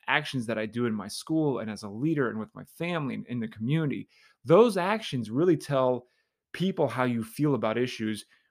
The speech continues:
way more than all the things that you say. And ultimately, those actions are the things that will convince people on how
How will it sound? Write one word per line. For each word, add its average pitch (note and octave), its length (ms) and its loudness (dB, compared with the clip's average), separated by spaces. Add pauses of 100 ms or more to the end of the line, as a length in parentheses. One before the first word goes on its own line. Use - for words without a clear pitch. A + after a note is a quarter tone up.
(120)
way A3+ 520 8
more F#3+ 480 6
than B2 140 0
all A#2+ 140 2
the A#2 120 -2
things A#2+ 220 -4
that A2+ 100 -4
you A2 120 -2
say. G#2 440 -8 (540)
And C#3+ 160 2
ultimately, D#3+ 760 2 (120)
those D3 260 4
actions D#3+ 400 0
are C#3+ 60 2
the B2+ 100 -2
things C#3+ 240 -2
that C#3 80 -2
will C3+ 100 0
convince C#3+ 680 -2 (320)
people D3+ 320 2
on C3+ 120 6
how C3+ 360 2